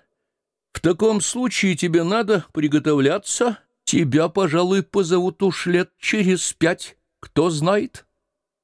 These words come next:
Да, я уверен, что ты отправишься на войну через пять лет». «Он отправится раньше»,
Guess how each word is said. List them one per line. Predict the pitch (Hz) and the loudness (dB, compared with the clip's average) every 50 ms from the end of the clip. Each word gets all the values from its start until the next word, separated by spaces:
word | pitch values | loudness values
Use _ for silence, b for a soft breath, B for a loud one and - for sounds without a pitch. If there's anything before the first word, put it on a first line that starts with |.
| _ _ | _ _
Да, | 85 90 123 175 208 | 0 0 2 2 2
я | 208 165 135 156 180 | 2 2 2 2 2
уверен, | 190 185 165 123 135 151 180 202 190 151 - _ _ _ _ _ _ _ | 0 0 2 2 0 0 0 0 -2 -4 -6 _ _ _ _ _ _ _
что | - - - 110 101 | -12 -2 0 0 0
ты | - - - 214 233 226 | 0 -2 -2 0 2 4
отправишься | 202 185 180 - _ - 175 196 208 202 196 185 170 - - - - | 2 2 0 -4 _ -4 0 2 2 2 2 0 -2 -2 -2 -4 -2
на | 165 160 | 0 0
войну | 160 160 156 151 175 202 190 | 2 2 0 2 0 0 -2
через | - - - 165 170 160 - - | -2 -4 -4 -2 -2 -2 -2 -4
пять | - - 185 175 - - - | -2 -2 -2 -2 -2 -2 -4
лет». | - 170 165 - _ _ _ _ _ _ _ _ _ _ _ _ _ _ _ _ _ _ _ _ _ _ _ _ _ | -4 -4 -4 -4 _ _ _ _ _ _ _ _ _ _ _ _ _ _ _ _ _ _ _ _ _ _ _ _ _
«Он | 92 101 107 110 | 0 0 2 2
отправится | 110 101 - _ 113 117 123 127 113 113 - - - - 120 110 | 0 -2 -6 _ 0 0 0 2 0 -2 -4 -4 -4 -2 0 0
раньше», | 110 113 107 90 - - - - 78 76 | 2 0 0 -2 -2 -6 -6 -6 -6 -6